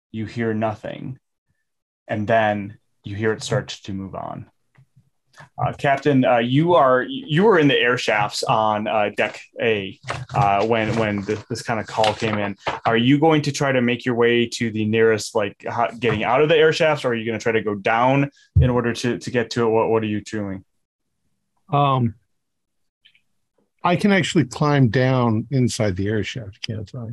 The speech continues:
Speaker 1: Yes,
Speaker 2: There's a
Speaker 1: yeah,
Speaker 2: ladder.
Speaker 1: there's, yeah, there's definitely ways to, to get
Speaker 2: I'll
Speaker 1: down.
Speaker 2: just go quickly down to the, the next level, B, and I'll go out through the vent.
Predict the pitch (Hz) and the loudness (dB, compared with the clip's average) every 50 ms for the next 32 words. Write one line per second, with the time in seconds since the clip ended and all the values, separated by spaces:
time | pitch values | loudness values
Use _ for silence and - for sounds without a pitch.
0 | 107 - _ _ _ _ _ _ _ _ _ _ - 151 156 127 - - 127 113 | -14 -14 _ _ _ _ _ _ _ _ _ _ 0 0 2 2 2 2 0 2
1 | 147 143 120 104 92 117 123 120 117 117 113 123 131 - - - - 131 120 110 | 4 4 4 4 2 2 2 2 0 -2 -2 -4 -8 -10 -8 -4 0 2 2 4
2 | 107 113 113 113 135 127 131 135 120 113 110 107 104 104 101 - - 110 104 - | 2 2 2 2 0 2 2 2 2 2 2 2 2 2 0 -2 -4 -6 -6 -8
3 | - - - - - 156 175 175 180 190 - - 214 208 170 - - - 185 170 | -10 -10 -6 0 2 2 4 4 4 2 2 4 2 2 2 2 2 0 0 0
4 | - - 185 156 120 - 147 147 143 143 147 139 117 - 151 123 120 120 120 117 | 2 2 2 2 4 2 2 4 4 4 4 2 2 0 0 0 2 2 2 2
5 | 117 113 107 101 120 120 120 123 110 - - - 120 110 104 101 107 113 104 - | 0 -2 -2 0 0 2 2 0 -2 -4 -6 -4 -2 -2 0 0 0 0 0 2
6 | - 117 113 110 104 104 113 113 _ _ _ _ _ _ _ _ _ _ _ _ | 2 4 4 4 2 0 -4 -6 _ _ _ _ _ _ _ _ _ _ _ _
7 | _ _ _ _ - 135 135 123 123 123 117 113 113 113 101 - - 123 117 113 | _ _ _ _ -10 -6 -2 -2 0 2 2 2 0 0 -2 -4 -2 0 0 2
8 | 98 139 120 120 123 123 127 - - - 127 101 101 92 90 117 104 98 98 101 | 2 2 2 4 4 2 2 0 0 0 0 0 0 -2 -2 -2 -2 -2 -4 -6
9 | - - | -8 -14